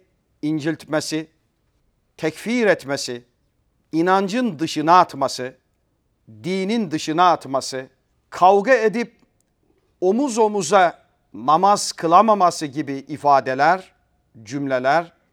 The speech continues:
İslam'ın tasvip ettiği, İslam'ın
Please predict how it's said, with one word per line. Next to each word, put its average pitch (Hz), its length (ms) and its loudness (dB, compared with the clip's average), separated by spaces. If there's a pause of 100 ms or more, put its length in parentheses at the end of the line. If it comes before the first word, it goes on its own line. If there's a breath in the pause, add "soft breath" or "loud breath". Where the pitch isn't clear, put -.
(180)
İslam'ın 147 600 0
tasvip 156 460 -6
ettiği, 170 520 -6 (560)
İslam'ın 127 760 -2